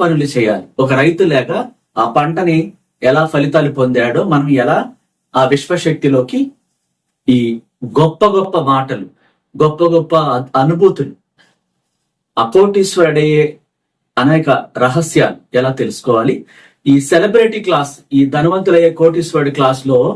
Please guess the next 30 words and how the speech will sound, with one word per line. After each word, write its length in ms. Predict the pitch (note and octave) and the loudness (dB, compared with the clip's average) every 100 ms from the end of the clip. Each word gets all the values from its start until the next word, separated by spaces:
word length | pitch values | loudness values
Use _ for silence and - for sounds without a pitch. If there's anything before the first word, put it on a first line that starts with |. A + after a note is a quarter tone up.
| - _ _ _ _ | -8 _ _ _ _
చాలా 240 | - C#3 C#3 | -2 0 2
విషయాలు 280 | C#3 E3 D3 | 0 0 2
నేర్పించడం 440 | C3+ C3+ C3 C3 B2 | 2 0 -6 -4 -2
జరుగుతుంది. 520 | A#2 A2+ A2+ C3+ G3+ D#4 - _ _ _ - | 0 0 0 0 2 0 -4 _ _ _ -4
అలా 140 | C#3+ D3+ D3+ | 0 0 0
కాంక్ష 360 | D#3+ G3+ G3+ G3+ F3+ | 0 0 -2 -2 0
ఉండి, 200 | F3 F3+ F3 F3 C#3+ | 2 4 4 2 0
ఇంట్రెస్ట్ 400 | C#3+ E3+ F#3+ - E3 | 2 4 2 2 0
ఉండి, 200 | D#3 D#3 D#3 - _ _ C#3 | 2 2 0 -4 _ _ 2
ఇలా 140 | C#3 C#3 | 4 4
నార్మల్ 340 | C3 D#3 E3+ D#3+ | 2 2 0 0
జీవితం 300 | C#3+ D3+ D#3 C#3 | 0 0 0 0
కాకుండా 380 | C#3 C3+ C#3 C3 B2 | -2 -2 0 0 2
నేను 180 | C#3+ D3+ | 0 0
కూడా 160 | D3+ D3 D3+ - _ _ _ _ | -2 -2 -4 -10 _ _ _ _
ఆ 60 | C3 A2+ | -4 0
జీవితాన్ని 380 | C#3 C#3+ D#3 C#3+ B2+ | 0 2 0 0 0
పొందాలని 540 | C3 C#3+ C#3 B2+ B2+ B2 C3+ | 0 0 0 -2 -4 -4 -2
కాంక్ష, 300 | C3 C#3 - C#3+ C#3 - B2+ | -2 -2 -2 -2 -2 -2 0
ఇష్టం 360 | B2+ - E3 D#3 C3 | 0 -2 0 0 2
ఉన్నవాళ్ళు 460 | B2 B2 A#2+ B2 - - - _ - | 0 2 2 2 0 -6 -16 _ -4
ఈ 40 | B2+ | 0
కింద 160 | D3+ C#3+ D3+ | 2 0 -2
స్క్రోల్ 240 | - C3+ | 0 0
అవుతున్న 220 | B2+ B2+ A#2 | 0 -2 -2
నెంబర్ 220 | A#2 A#2+ F3 | 0 0 0
లో 60 | G3 | 0
కాంటాక్ట్ 400 | C3 A#2 A#2+ - | -2 -2 -6 -4
చేయండి. 320 | A#2 A2+ A#2+ - - _ _ _ _ _ - | -2 0 0 -2 -6 _ _ _ _ _ -2
చేసినప్పుడు 560 | C3 C3 C#3 B2+ D#3+ | -2 2 0 0 0